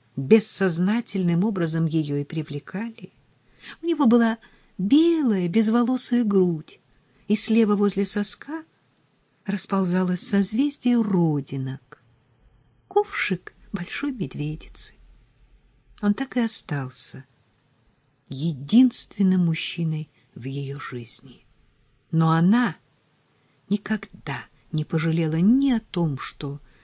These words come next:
был он единственным, ни о том, что именно он. Но всегда знала, что брак для неё случайность. Лет в шестнадцать она решила, что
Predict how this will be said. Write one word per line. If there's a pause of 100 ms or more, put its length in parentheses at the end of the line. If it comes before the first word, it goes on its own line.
(120)
был
он
единственным, (220)
ни
о
том,
что (520)
именно (540)
он. (1900)
Но
всегда
знала,
что
брак
для
неё (500)
случайность. (1120)
Лет
в
шестнадцать
она
решила,
что